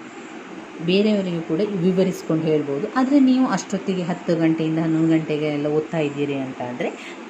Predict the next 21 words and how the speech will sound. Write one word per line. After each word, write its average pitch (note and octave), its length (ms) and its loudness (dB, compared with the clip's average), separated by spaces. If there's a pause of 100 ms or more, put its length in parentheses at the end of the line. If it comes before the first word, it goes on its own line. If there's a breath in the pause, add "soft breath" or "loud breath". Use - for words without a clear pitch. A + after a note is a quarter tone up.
(160)
ಬೇರೆಯವ್ರ B3+ 320 6
ಜೊತೆ G#3 340 -2
ಹಂಚಿಕೊಳ್ಳಿಕ್ಕೆ E3 600 -2
ಕಷ್ಟ - 360 -4
ಆಗ್ತದೆ. B2 460 -6 (200 loud breath)
ಆವಾಗ C4+ 300 6
ನಿಮಗೆ A#3 400 8
ನೀವೇ F#3+ 440 4 (200 loud breath)
ವಿವರಿಸ್ತಾ G3+ 600 4
ಹೋಗುವಂಥದ್ದು, D3 760 0
ಒಮ್ಮೆ A#3+ 260 8
ಓದುವಂಥದ್ದು, D3+ 800 2 (280 loud breath)
ನಂತರ E4 340 6
ವಿವರಣೆಯನ್ನು F3+ 640 2
ಕೊಡುವಂಥದ್ದು. C#3 720 -2
ಈ C#4+ 80 8
ರೀತಿಯಾಗಿ D4 480 4
ವಿವರಣೆಯನ್ನು G3+ 520 4
ಕೊಟ್ರೆ E3 280 2
ಏನಾಗ್ತದೆ D#3 340 0
ಅಂದ್ರೆ D3+ 260 0